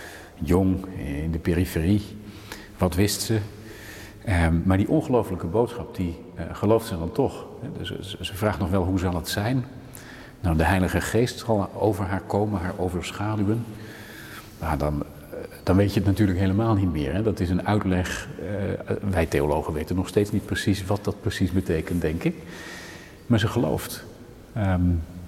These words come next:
ja, en, en die positie, eh, die maakt dat het ook goed is om naar haar te kijken. Je kunt aan haar zien wat geloof is en hoe groot Gods genade is, hè?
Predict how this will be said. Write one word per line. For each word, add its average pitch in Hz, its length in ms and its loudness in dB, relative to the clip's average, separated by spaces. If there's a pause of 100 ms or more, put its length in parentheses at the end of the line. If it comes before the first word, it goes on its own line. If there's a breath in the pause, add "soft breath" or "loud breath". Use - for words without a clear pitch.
(500 loud breath)
ja, 127 160 6
en, 110 460 4
en 107 300 4
die 139 160 6
positie, 117 920 2 (100)
eh, 107 100 -4 (220)
die 98 160 4
maakt 101 580 2
dat 110 180 0
het 104 200 -2
ook 104 220 2
goed - 320 0
is 98 100 2
om 107 140 2
naar 101 140 4
haar 101 160 2
te - 80 -8
kijken. 90 400 -4
Je 85 80 0
kunt 107 220 0
aan 104 60 4
haar 101 180 4
zien 98 460 4 (640 loud breath)
wat 101 300 4
geloof 113 420 4
is - 360 -2
en 92 140 0
hoe 101 160 2
groot 107 340 2 (180)
Gods 90 280 -2
genade 101 480 0
is, - 220 -6
hè? 147 80 -4